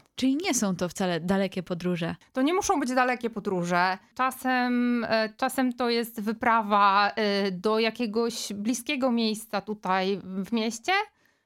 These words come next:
Speaker 2: e, które oferuje trochę, e, odpoczynku. Często seniorzy wybierają takie zielone miejsca. Dużą, dużą popularnością się cieszy ogród botaniczny, e, czy japoński,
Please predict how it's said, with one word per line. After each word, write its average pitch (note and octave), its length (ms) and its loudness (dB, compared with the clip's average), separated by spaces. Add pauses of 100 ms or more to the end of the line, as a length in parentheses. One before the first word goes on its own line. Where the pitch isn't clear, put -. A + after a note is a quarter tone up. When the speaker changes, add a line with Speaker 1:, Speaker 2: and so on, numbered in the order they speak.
(160)
Speaker 2:
e, A#3+ 360 2 (100)
które A#4 280 0 (460)
oferuje C4 500 0
trochę, G#3+ 440 0
e, G3+ 120 2
odpoczynku. B3+ 760 0
Często A#3+ 360 -2
seniorzy B3 380 0
wybierają A3 480 2
takie A#3 200 -4
zielone G3 380 2
miejsca. F3 440 -4
Dużą, G#3 640 -2
dużą A3 280 0
popularnością A3 600 0
się G#3+ 140 -4
cieszy G#3+ 260 -4
ogród C4+ 280 2
botaniczny, A3 800 0 (500)
e, A3 320 2
czy A#3+ 140 -2
japoński, A3 1080 -2